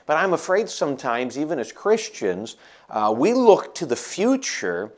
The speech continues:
and, and we look to, "Boy, what can I get, what can I get?" And, and whether we realize it or not, we focus much of our dreams and vision to the future off of what we would like to see. And we miss the fact that,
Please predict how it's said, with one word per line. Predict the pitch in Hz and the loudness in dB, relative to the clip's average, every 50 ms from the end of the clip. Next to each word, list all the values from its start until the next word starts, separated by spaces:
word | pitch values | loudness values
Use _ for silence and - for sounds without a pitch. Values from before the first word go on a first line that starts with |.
| _ - - - _ _ | _ -20 -20 -20 _ _
and, | - 127 127 123 127 127 139 | -2 0 2 2 0 0 0
and | 131 131 135 | 0 2 2
we | 147 | 2
look | 151 165 180 - - | 4 4 4 4 2
to, | - - 165 156 | 0 0 0 0
"Boy, | - 143 143 | 4 2 4
what | 135 151 160 160 160 | 6 6 4 4 4
can | 165 151 | -4 -6
I | 151 151 156 151 | -6 -4 -6 -4
get, | 139 156 - | -4 -2 2
what | 135 139 139 - | 2 2 2 0
can | 143 131 | -4 -6
I | 135 147 165 151 | -4 -4 -6 -6
get?" | 123 131 127 123 | -2 0 0 2
And, | 131 131 131 | 2 0 0
and | 127 147 139 139 151 | -2 -2 -2 0 4
whether | 165 175 180 196 190 | 4 4 4 4 -2
we | 170 151 151 151 147 143 135 123 - - - _ _ | 0 0 -2 0 0 0 -2 -2 -8 -16 -20 _ _
realize | - 135 135 147 185 233 277 302 285 226 151 113 110 117 110 107 113 | -10 -8 -2 0 2 4 4 4 6 6 4 4 4 2 2 0 -2
it | 117 113 | -2 -2
or | 113 110 | -2 -2
not, | 110 110 110 117 135 | -2 -4 -4 -4 -2
we | 151 143 | -2 -4
focus | 135 - 147 139 139 139 - - 131 | -2 0 -2 0 0 -2 -6 -6 -2
much | 127 135 160 180 - | 0 0 0 0 -2
of | 185 156 139 | -4 -4 -2
our | 147 139 | -2 -2
dreams | 131 117 131 143 151 156 143 135 | -2 -2 -2 -2 0 -2 0 -2
and | 135 127 117 | -2 -2 2
vision | 117 135 139 135 - 123 | 2 2 0 0 -2 -6
to | 110 117 | -6 -6
the | 104 107 | -8 -8
future | 101 - - 147 165 160 - - 127 113 110 - - - - - - - - | -8 -2 0 0 0 0 -2 -4 -4 -4 -4 -6 -18 -20 -20 -20 -20 -6 2
off | 135 135 135 - | 2 2 4 2
of | 143 127 | 2 4
what | 135 135 135 | 4 4 4
we | 123 120 127 147 180 196 | 2 0 0 0 0 4
would | 165 151 131 117 | 4 4 4 4
like | 107 104 110 104 - - | 2 0 -2 -6 -8 -12
to | - - 107 | -10 -10 -10
see. | - - - 101 95 87 90 - _ _ _ - - - - _ _ | -10 -8 -8 -8 -8 -8 -10 -16 _ _ _ -20 -20 -20 -20 _ _
And | - 113 117 117 | -4 -4 -2 -2
we | 120 123 | 0 -2
miss | 123 131 156 175 175 - | 0 0 0 0 0 -2
the | - 156 | -4 -4
fact | - - - 131 120 120 120 - | -4 -2 -2 -2 -2 -2 -6 -2
that, | 131 120 117 - - | 0 0 0 0 -4